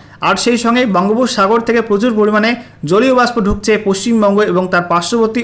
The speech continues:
অঞ্চলগুলিতে, এবং তার জেরে কিন্তু পশ্চিমবঙ্গের বিভিন্ন জেলায় ঝড় বৃষ্টির মাত্রা বাড়বে আগামী দিনগুলিতে। বলা হচ্ছে বিগত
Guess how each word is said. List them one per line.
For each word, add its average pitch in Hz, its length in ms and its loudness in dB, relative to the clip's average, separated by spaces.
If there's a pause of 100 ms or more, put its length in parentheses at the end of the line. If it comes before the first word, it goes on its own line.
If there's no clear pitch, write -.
অঞ্চলগুলিতে, 170 600 0 (560)
এবং 233 240 2
তার 294 220 2
জেরে 254 200 0
কিন্তু 240 340 0
পশ্চিমবঙ্গের 214 580 0
বিভিন্ন 214 300 0
জেলায় 214 280 2
ঝড় 170 220 0
বৃষ্টির 190 300 0
মাত্রা 175 320 0
বাড়বে 165 320 2 (380)
আগামী 202 340 2
দিনগুলিতে। 143 520 -2 (500)
বলা 208 180 2
হচ্ছে 262 260 0
বিগত 220 360 0